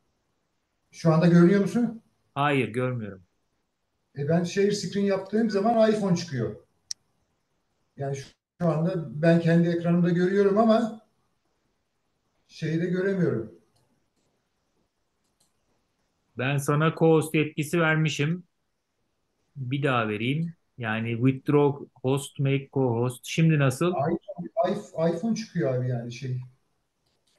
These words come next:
Speaker 1: Burada şehir yaptığım zaman bir iPhone çıkıyor sürekli ekranda.
Speaker 2: Vallahi nedir problem bilmiyorum. O zaman sen onu çözene kadar biz bir sonraki konuşmaya geçelim. Ee, Fatih burada mısın?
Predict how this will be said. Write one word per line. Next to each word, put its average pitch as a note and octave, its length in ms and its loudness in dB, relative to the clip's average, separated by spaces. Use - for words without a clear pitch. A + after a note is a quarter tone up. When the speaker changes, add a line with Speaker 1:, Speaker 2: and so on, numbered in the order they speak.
Speaker 1:
Burada C#3+ 180 -4
şehir F3 300 0
yaptığım E3 400 0
zaman D#3+ 240 -4
bir F3 240 0
iPhone E3 260 -4
çıkıyor A#2+ 380 -8
sürekli B2 680 -8
ekranda. B2 640 -6
Speaker 2:
Vallahi B2+ 440 2
nedir C3+ 300 0
problem C#3+ 380 0
bilmiyorum. C3+ 360 2
O C#3 100 0
zaman E3+ 380 2
sen E3 280 -2
onu E3 240 -2
çözene E3+ 380 -2
kadar D3+ 340 0
biz D3+ 240 -6
bir E3+ 100 -6
sonraki D3+ 400 -2
konuşmaya D3+ 460 -2
geçelim. C#3 460 0
Ee, C#3 220 2
Fatih E3 500 0
burada G3 220 2
mısın? C3 340 -2